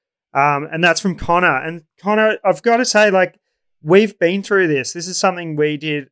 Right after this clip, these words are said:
so many times in the beginning of our business. We, we kind of, like, dabbled in photography of, like, different styles and stuff. And we've been pretty consistent throughout 'cause Imo's got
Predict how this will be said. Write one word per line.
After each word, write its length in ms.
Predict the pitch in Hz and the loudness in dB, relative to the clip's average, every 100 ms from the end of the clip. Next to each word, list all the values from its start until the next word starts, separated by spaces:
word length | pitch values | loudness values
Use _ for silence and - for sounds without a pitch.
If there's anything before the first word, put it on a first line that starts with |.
| _ | _
so 400 | - - 180 170 | -8 -2 2 2
many 220 | 170 170 160 | 0 -6 -8
times 420 | 160 156 156 151 | -4 -2 -2 -6
in 80 | 151 | -8
the 80 | |
beginning 360 | 139 127 147 147 | -8 -8 -10 -8
of 100 | 139 | 0
our 160 | 135 117 | 0 0
business. 540 | 135 131 170 202 - | -6 -8 -6 -6 -4
We, 300 | 160 151 135 _ _ _ _ _ _ _ _ - | -4 -4 -6 _ _ _ _ _ _ _ _ -4
we 220 | 160 160 | -2 -2
kind 340 | - 196 196 | -2 0 0
of, 140 | 185 170 | 0 2
like, 320 | 170 156 _ _ | 2 2 _ _
dabbled 440 | - 160 165 165 160 | 0 2 2 -2 -6
in 140 | 160 | -8
photography 880 | 151 156 - 160 156 160 170 160 160 | -8 -10 0 0 0 -4 -4 -2 0
of, 260 | 147 - | -2 -4
like, 240 | 143 139 - | -2 -4 -4
different 320 | 175 180 156 | -10 -8 -10
styles 580 | - 151 143 143 147 143 | -6 2 4 4 0 -4
and 140 | 147 | -8
stuff. 380 | - 143 143 151 | -4 0 0 -2
And 120 | 165 | -6
we've 220 | 170 160 | -4 -4
been 240 | - 233 254 | -2 0 0
pretty 240 | - 190 | 0 -2
consistent 640 | 160 160 - 147 - 135 | -2 -8 -8 -8 -10 -12
throughout 520 | - 131 120 123 160 - | -10 -6 -2 0 0 -4
'cause 280 | 156 - - _ _ _ _ | -10 -10 -14 _ _ _ _
Imo's 400 | 151 151 156 147 | -2 2 2 0
got 220 | - 143 | -2 -6